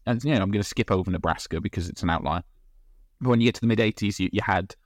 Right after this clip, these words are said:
stadium rock, you had Born in the U S A, which a lot of people misinterpreted. And then, you know, he, he broke up with the E Street Band after Born with the U S A, dismissed them from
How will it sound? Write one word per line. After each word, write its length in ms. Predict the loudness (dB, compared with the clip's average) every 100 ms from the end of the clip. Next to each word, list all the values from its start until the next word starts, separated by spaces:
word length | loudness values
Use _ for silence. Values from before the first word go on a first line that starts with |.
| _
stadium 440 | -2 2 2 2
rock, 180 | 0 -2 -2
you 120 | -2
had 340 | 0 0 0
Born 180 | -2 0
in 60 | 0
the 80 |
U 80 | 0
S 140 | 0 2
A, 140 | 2
which 200 | 2 0
a 60 | 0
lot 280 | 2 0
of 80 | -2
people 280 | -2 -2 0
misinterpreted. 760 | -2 0 0 0 -2 -4 -6 -6 _ -20 _ _
And 500 | -2 0 0 -2 -4 -8 -18 _ _ 0
then, 540 | 2 4 2 -2 -6 _ _ _ -6
you 100 | -2
know, 200 | -2 -2 -10 _ _ -8
he, 140 | -6
he 80 | -4
broke 320 | 0 4 4
up 80 | 2
with 100 | 0
the 80 | 0
E 40 |
Street 280 | 0 0 0
Band 240 | 2 2 0
after 200 | -2 -4
Born 180 | -4 -2
with 100 | 0
the 60 |
U 120 | 2
S 180 | 2 0
A, 160 | 0 0
dismissed 480 | -2 -2 -2 -2 0
them 200 | 2 2
from 340 | 2 0 0